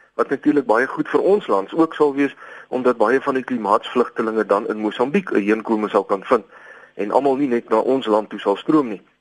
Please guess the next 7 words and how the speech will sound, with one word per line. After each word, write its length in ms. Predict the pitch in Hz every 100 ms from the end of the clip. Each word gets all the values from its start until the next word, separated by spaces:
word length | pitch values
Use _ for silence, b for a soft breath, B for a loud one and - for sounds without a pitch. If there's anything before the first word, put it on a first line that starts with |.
| _ _ _ _ _ B B B B
Maar 140 | 120
indien 440 | 160 117 147 262 220
ons 260 | 175 156
besluitnemers 760 | 139 - 139 139 127 120 120 -
egter 440 | 110 - 117 95
wel 340 | 95 147 156 101
besluit 520 | 101 - 131 95